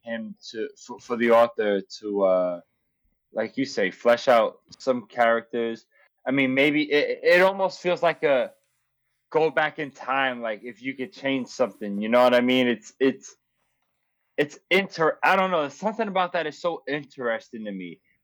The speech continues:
'cause that, like, that's what they could do. They could go back to where,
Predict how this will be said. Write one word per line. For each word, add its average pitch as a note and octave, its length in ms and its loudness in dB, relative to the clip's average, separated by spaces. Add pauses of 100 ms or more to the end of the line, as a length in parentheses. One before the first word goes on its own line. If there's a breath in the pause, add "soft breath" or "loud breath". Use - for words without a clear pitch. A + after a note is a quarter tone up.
'cause C3+ 260 0
that, D#3 180 0
like, E3 220 2
that's G3 220 0
what G3 60 -10
they F#3+ 120 0
could E3+ 200 -6
do. C3 140 -6
They B2 160 -2
could D3+ 220 -8
go D3+ 120 2
back C#3+ 340 0 (760)
to C3 340 2
where, B2 240 0